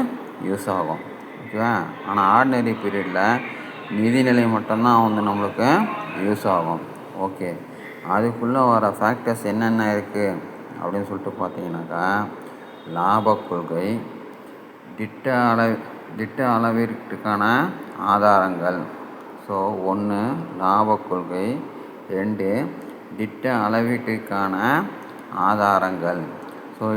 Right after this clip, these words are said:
இது ரெண்டுத்தையும் வந்து நம்மளுக்கு என்ன பண்ணும் அப்படின்னு சொல்லிட்டு பார்த்தீங்கன்னாக்கா, அது வந்து பாசிட்டிவ் குரோத்தை கொடுக்கும். அடுத்து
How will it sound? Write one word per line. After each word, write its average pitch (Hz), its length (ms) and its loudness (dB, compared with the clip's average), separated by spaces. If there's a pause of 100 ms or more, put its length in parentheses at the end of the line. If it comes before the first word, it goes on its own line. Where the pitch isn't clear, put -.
இது 104 120 -2
ரெண்டுத்தையும் 120 800 4
வந்து 92 300 -2 (800)
நம்மளுக்கு 107 420 0
என்ன 123 120 2 (140)
பண்ணும் 110 400 2 (460)
அப்படின்னு 104 280 -2
சொல்லிட்டு 104 260 -2 (100)
பார்த்தீங்கன்னாக்கா, 95 680 0 (580)
அது 101 140 2 (100)
வந்து 104 180 0 (160)
பாசிட்டிவ் 113 600 2 (120)
குரோத்தை 104 460 2 (560)
கொடுக்கும். 85 580 -6 (1040)
அடுத்து 95 340 -6